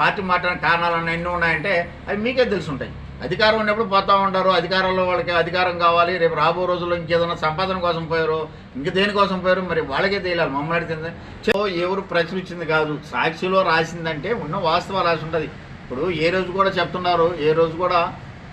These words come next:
ఈ రోజు ఉన్నటువంటి కోవూరు శాసనసభలో సంబంధించినటువంటి ఆఫీసులు ఏ రోజైనా జరిగేటువంటి కార్యక్రమాలు అయినాయి. ఏదైనా అంటే ఎవరైనా సరే డబ్బులకి ఎంతమంది ఇస్తారో ఎంత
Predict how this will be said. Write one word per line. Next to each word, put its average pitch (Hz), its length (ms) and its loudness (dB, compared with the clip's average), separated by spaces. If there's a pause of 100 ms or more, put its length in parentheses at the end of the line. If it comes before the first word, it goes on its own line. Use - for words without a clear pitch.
(420)
ఈ 185 100 6
రోజు 202 200 6
ఉన్నటువంటి 190 500 2 (160)
కోవూరు 180 320 2 (180)
శాసనసభలో 160 640 2 (240)
సంబంధించినటువంటి 151 600 -4 (100)
ఆఫీసులు 151 380 -4
ఏ 165 100 6
రోజైనా 175 320 -2
జరిగేటువంటి 185 600 -2 (800)
కార్యక్రమాలు 196 600 4
అయినాయి. 185 240 2 (100)
ఏదైనా 190 260 4
అంటే 202 220 2
ఎవరైనా 196 340 4
సరే 190 200 4
డబ్బులకి 185 340 2
ఎంతమంది 180 340 -2
ఇస్తారో 185 280 0
ఎంత 180 100 -4